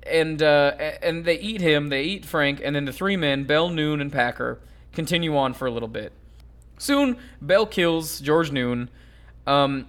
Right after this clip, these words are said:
and he and Packer, uh, strip-, uh, s-, th-, there's no reason. They just killed him due to hunger, I'm assuming. Stripped,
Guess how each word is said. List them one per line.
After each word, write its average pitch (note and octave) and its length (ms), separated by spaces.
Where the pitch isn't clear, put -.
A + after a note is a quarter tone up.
and C#3 300
he G3+ 200
and F#3+ 120
Packer, D3 640
uh, A2 60
strip-, - 440
uh, E2+ 240
s-, - 280
th-, E3 140
there's G3 160
no A3+ 100
reason. D3+ 340
They C3 80
just - 140
killed E3 200
him C#3+ 100
due C#3 120
to B2+ 140
hunger, B2 400
I'm A#2+ 120
assuming. A#2 440
Stripped, - 680